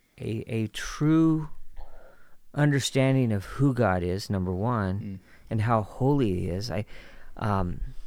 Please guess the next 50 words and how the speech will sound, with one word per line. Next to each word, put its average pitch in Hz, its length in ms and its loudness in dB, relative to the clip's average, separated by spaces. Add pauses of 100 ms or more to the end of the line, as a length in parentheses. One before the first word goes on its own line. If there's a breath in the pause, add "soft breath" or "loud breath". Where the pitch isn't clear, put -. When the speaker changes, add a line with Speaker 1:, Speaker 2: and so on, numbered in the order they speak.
(440 soft breath)
Speaker 1:
I - 60 -8
mean, 107 300 0
it's 113 240 -2
certainly, 117 760 0 (200)
that's 110 420 0
foundational. 101 960 0
And 110 160 0
then 120 260 0 (720 soft breath)
do 120 140 2
we 143 140 6
have 139 180 2
a, 117 320 2
a 123 80 0
true 143 260 0
understanding 127 680 0
of, 107 240 -6
of 110 160 -4
the 113 120 0
depth 113 500 -4
and, 101 320 -2 (800 soft breath)
and, 110 340 0
and 107 200 0
wickedness 120 540 2
of 101 120 0
our 104 180 2
own 117 220 2
hearts 113 460 -2
and 101 140 0
s-, - 280 -2
and 110 160 0
our 104 140 -2
sinfulness? - 400 -2
Speaker 2:
See, 175 100 6
I 208 80 4
don't, 240 240 0
I 156 80 4
don't 180 180 4
think 123 220 2
we 101 100 0
do. 95 340 -4 (540 soft breath)
And 135 100 4
when 147 80 10
I 143 40 10
say 131 180 4
that, 110 140 4
I 110 80 2
mean 113 160 4
the 98 80 -2
church - 360 -4
generally. 90 540 -6